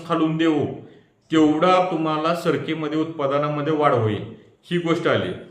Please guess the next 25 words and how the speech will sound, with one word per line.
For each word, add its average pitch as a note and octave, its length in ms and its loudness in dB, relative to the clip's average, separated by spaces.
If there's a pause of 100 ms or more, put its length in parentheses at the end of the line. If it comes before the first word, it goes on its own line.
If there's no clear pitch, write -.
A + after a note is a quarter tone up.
(280)
दुसरी C#3+ 260 -2
गोष्ट F#3 380 2
की F#3+ 720 -6
आपण F3 320 -2
एक F#3+ 160 -4
शेतकरी F#3 360 -2
कुटुंब G3 480 0
म्हणून G3 280 4
सगळ्यांनी F#3+ 360 0
एकत्र F3+ 320 0
काम E3 240 0
करायचं B2+ 440 -2
आहे D#3+ 140 -2 (460)
आणि E3 520 -4 (120)
ही E3 220 -8
चळवळ F3 380 2
आपल्याला F3 420 2
चा-, D3+ 400 4
हे D3+ 140 0
करायची A#2+ 400 0
आहे. - 400 -6 (200)
आणि A#2+ 140 -4
जेवढं D#3+ 400 6
अमिनो F#3 420 2
ॲसिड्स F3 460 0